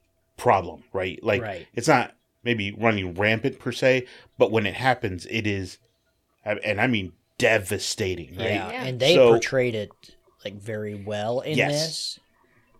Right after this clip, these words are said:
Speaker 2: Not, not that it's good, but, you know, they portrayed it.
Speaker 1: Yeah,
Speaker 3: They
Speaker 1: right.
Speaker 3: made it realistic.
Speaker 2: Right.
Speaker 3: Yeah.
Speaker 1: Right. And, and I think for, for people who wouldn't have understood that because it's kept so secret,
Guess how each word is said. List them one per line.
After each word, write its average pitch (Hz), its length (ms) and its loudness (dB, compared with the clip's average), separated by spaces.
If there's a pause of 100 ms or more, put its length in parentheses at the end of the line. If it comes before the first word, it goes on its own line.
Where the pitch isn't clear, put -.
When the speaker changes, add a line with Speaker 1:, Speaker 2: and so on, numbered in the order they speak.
Speaker 2:
Not, 127 260 -10
not 143 340 -4
that - 160 -6
it's 85 160 -12
good, 113 320 -4
but, - 180 -12
you 131 140 -8
know, 95 320 -14
they 143 120 -2
portrayed 127 500 -6
it. - 140 -12
Speaker 1:
Yeah, 117 260 4
Speaker 3:
They - 100 4
Speaker 1:
right. 139 120 6
Speaker 3:
made 226 180 0
it 196 100 -10
realistic. 175 540 -8 (120)
Speaker 2:
Right. - 460 -4
Speaker 3:
Yeah. 151 120 -14 (100)
Speaker 1:
Right. 92 180 -10 (460)
And, 123 260 2
and 120 140 2
I 113 80 4
think 131 360 -4
for, 120 320 0
for - 160 -6
people 123 320 -4
who 110 120 -2
wouldn't 117 420 -2
have 107 160 -6
understood 107 680 -2
that 90 400 -6 (760)
because 101 340 0
it's - 340 -10 (260)
kept 131 220 0
so 104 160 -4
secret, 95 540 -12